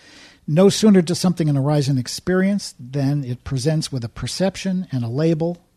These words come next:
and often a judgment with regard to its feeling. And then we're off to the races. We've actually taken our leave of the immediate experience itself. So it's really difficult, I would suggest, to know things just as they are,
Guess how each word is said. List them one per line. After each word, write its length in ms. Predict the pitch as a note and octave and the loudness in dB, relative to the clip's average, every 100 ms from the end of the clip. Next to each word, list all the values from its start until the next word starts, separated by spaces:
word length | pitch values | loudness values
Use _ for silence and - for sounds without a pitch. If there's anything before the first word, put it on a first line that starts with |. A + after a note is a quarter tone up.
| _ _ - | _ _ -8
and 120 | B2+ | -6
often 300 | B2 C3 B2+ | -4 -6 -6
a 40 | A#2+ | -6
judgment 480 | C3+ C3+ C3 B2+ | -4 -4 -4 -8
with 200 | C3 B2 | -8 -10
regard 320 | C3 B2 A2+ A2 | -8 -8 -8 -8
to 120 | A2+ | -10
its 120 | - | -12
feeling. 420 | - B2+ A#2 C3 _ _ _ _ _ _ | -8 -6 -6 -8 _ _ _ _ _ _
And 120 | E3 G#3+ | -2 2
then 120 | F#3+ | 2
we're 180 | F#3 D#3+ | 0 -2
off 160 | D#3 | -4
to 100 | - | -6
the 80 | C#3+ | -6
races. 580 | C3+ B2+ B2 F#2+ - - _ _ _ | -4 -4 -8 -14 -18 -20 _ _ _
We've 140 | C3 C3+ | -8 -6
actually 320 | D3 - C#3 | -6 -6 -8
taken 380 | - F3 D#3+ C#3 | -6 -6 -4 -6
our 100 | C3+ | -4
leave 260 | D3 C#3+ | 0 0
of 160 | B2 A2 | -2 -6
the 140 | C3+ | -4
immediate 480 | B2+ C3+ E3 C3+ B2+ | 0 0 0 0 -4
experience 580 | A#2 - - B2+ A#2+ - | -8 -12 -6 -4 -4 -6
itself. 540 | A#2 - A#2 G2 - _ _ _ _ _ _ - - - _ | -14 -10 -10 -10 -14 _ _ _ _ _ _ -20 -20 -20 _
So 180 | F3+ | -2
it's 200 | F3+ D#3+ | -2 -4
really 400 | E3+ F#3+ D4 B3 | -4 0 2 2
difficult, 640 | F#3+ A3+ A3+ A3+ - A#2 - D3 | 0 0 -2 -10 -10 -16 -16 -10
I 120 | C#3+ | -8
would 140 | C3+ | -8
suggest, 400 | - C3 C#3+ - | -10 -10 -10 -10
to 80 | C#3 | -8
know 300 | C3 D#3 A#3+ | -4 -2 -4
things 380 | - E3+ D#3 - | -6 -8 -10 -10
just 400 | - F3+ G3+ - | -10 -8 -8 -8
as 300 | D#3 E3 C3 | -6 -6 -4
they 180 | C#3+ C#3 | -6 -4
are, 380 | D#3 G2 - | -8 -12 -18